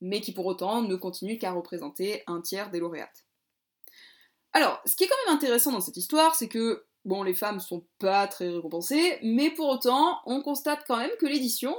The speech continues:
euh, bah, se féminise. Je vous disais en début d'épisode, euh, il y a de plus en plus de femmes qui publient, qui sont éditées, ce qui est plutôt intéressant aussi, alors après, là, j'ai pas été me pencher véritablement sur, euh, encore une fois, une étude du genre, euh,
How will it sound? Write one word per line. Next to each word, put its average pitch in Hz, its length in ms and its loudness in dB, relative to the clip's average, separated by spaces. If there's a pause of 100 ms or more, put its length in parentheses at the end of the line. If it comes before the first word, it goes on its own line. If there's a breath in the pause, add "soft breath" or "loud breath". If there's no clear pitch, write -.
(120)
euh, 180 340 -4
bah, 170 140 -2
se 196 80 -2
féminise. 311 560 0 (680 loud breath)
Je - 120 -4
vous 285 60 -2
disais 302 180 4
en 285 100 4
début 226 220 -2
d'épisode, 240 520 -2
euh, 180 220 2
il 180 60 -6
y 185 80 -4
a 175 100 -4
de 170 160 -10
plus 285 160 -10
en 277 80 -4
plus 226 140 -14
de 180 100 0
femmes - 200 -4 (120)
qui 185 220 -12
publient, 180 340 -12 (180)
qui - 120 -8
sont 180 160 -4
éditées, 170 420 -8 (480)
ce - 80 -8
qui - 80 -2
est 180 40 -6
plutôt 170 240 -10
intéressant 160 400 -6
aussi, 180 200 -2 (640)
alors 175 160 4
après, 170 180 2
là, 208 120 4
j'ai 190 100 0
pas 208 140 2
été 214 180 -2
me 190 100 -8
pencher 214 380 -2
véritablement 202 580 -4
sur, 196 340 -6
euh, 165 280 0
encore 185 220 -4
une 190 120 -4
fois, 185 140 0
une 196 80 -6
étude 185 260 -8
du 190 160 -6
genre, 220 420 2
euh, 170 120 -2